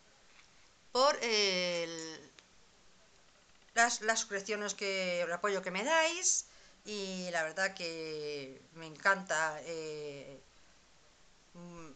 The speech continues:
vuestros vídeos y, bueno, las cositas que hacéis, porque también me paso de vez en cuando. Eh, ya sé que no me paso siempre, pero intento pasarme lo ma-,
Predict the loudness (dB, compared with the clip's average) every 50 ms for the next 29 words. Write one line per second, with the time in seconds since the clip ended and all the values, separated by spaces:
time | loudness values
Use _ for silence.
0 | -16 -16 -18 -18 -20 -10 -8 -8 -8 -8 -12 -4 -2 0 0 2 2 2 0 0
1 | 2 4 6 6 6 4 2 0 0 -2 0 0 0 0 0 -4 -4 -2 -4 -4
2 | -2 -2 -4 -2 0 -2 -2 -2 -4 -8 -6 -8 -8 -6 -6 -4 -2 -2 -2 -2
3 | -4 -6 -8 -8 -10 -8 -4 -4 -4 -4 -4 -4 -6 -6 -4 -4 -4 -4 -4 -4
4 | -6 -8 -8 -6 -6 -6 -6 -6 -8 -8 -8 -6 -6 -6 -6 -4 -4 -4 -4 -4
5 | -6 -6 -4 -4 -4 -4 -6 -10 -18 -20 -20 -20 -20 -20 -20 -20 -20 -20 -14 -10
6 | -10 -8 -6 -6 -8 -4 -4 -4 -4 -2 -4 -4 -4 -4 -4 -6 -4 -2 -4 -4